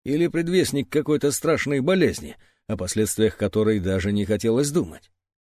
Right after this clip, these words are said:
Он поднялся с бамбукового кресла и направился в дом, чтобы переодеться. Спустя двадцать минут Умаров, облаченный в свежий костюм, спустился во двор. Он уже хотел позвонить водителю, который отъехал на автозаправку,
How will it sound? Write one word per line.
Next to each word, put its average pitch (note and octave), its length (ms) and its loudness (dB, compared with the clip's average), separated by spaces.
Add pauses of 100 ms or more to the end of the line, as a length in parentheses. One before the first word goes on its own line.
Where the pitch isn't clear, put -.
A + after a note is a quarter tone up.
(400)
Он D3 200 -8
поднялся D#3 500 2
с A#2 60 2
бамбукового A#2+ 760 0
кресла C3+ 540 2 (220)
и G2+ 80 0
направился A2 580 2
в F#2+ 60 -2
дом, A2+ 180 2
чтобы G#2 300 0
переодеться. G2+ 680 -2 (640)
Спустя C#3 440 0
двадцать D3 400 4
минут C#3+ 320 2
Умаров, C#3+ 400 4
облаченный C3 640 2
в G#2+ 80 -2
свежий B2 440 2
костюм, B2 460 2
спустился A#2 600 0
во G2+ 120 2
двор. G#2+ 320 2 (440)
Он C3+ 120 -4
уже D#3+ 200 2
хотел D#3 320 2
позвонить D3 500 2
водителю, B2 540 2
который A2+ 400 2
отъехал A2+ 720 0
на A2+ 160 2
автозаправку, A2 920 0